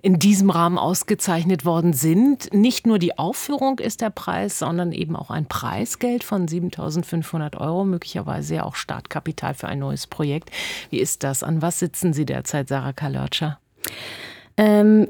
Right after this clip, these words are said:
Speaker 2: ich bin seit, äh, Sommer, also für diese Spielzeit, äh, Hausautorin am Theater, äh, am Luzerner Theater. Und da entsteht gerade ein neues Stück.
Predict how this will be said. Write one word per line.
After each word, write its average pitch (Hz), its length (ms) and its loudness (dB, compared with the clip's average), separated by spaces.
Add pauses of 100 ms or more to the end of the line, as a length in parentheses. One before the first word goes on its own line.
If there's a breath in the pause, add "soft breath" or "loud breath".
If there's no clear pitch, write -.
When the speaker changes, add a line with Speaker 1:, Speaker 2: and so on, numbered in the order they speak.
Speaker 2:
ich - 180 0
bin 208 600 6
seit, 190 800 2
äh, 180 340 4
Sommer, 208 400 4
also 180 200 -2
für 190 120 -2
diese 175 240 0
Spielzeit, 196 1040 -2
äh, 175 300 0
Hausautorin 233 920 0
am 185 200 -2
Theater, 180 380 -4
äh, 170 520 -4
am 180 120 2
Luzerner 196 500 0
Theater. 240 600 -4 (880 loud breath)
Und 190 480 2
da 190 280 0
entsteht 185 440 0
gerade 180 480 -2
ein 175 640 0
neues 165 340 0
Stück. - 400 -6